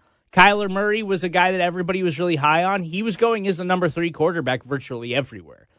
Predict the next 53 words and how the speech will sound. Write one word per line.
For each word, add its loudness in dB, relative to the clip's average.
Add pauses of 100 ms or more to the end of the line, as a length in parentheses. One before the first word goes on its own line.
(220)
uh, 4
but -4
behind 4
Lamar 0
Jackson -2
and -6
Patrick -2
Mahomes, 0 (320)
and 0
he 2
finishes 0
as 0
your -2
quarterback 0
too. 0 (480)
But 4
Kyler 6
Murray -4
felt -2
like -2
he -6
left 0
a 0
lot 2
on -2
the -8
table -2
this -14
year -6
because -2
he -4
did 2
not 0
develop 0
as -4
a 0
passer 0 (360)
exactly 4
the 2
way 2
we -2
were -2
all 2
hoping 0
that -4
he -8
was -12
going 2
to. -10
Now, 0
his -2
rushing 2
ability -2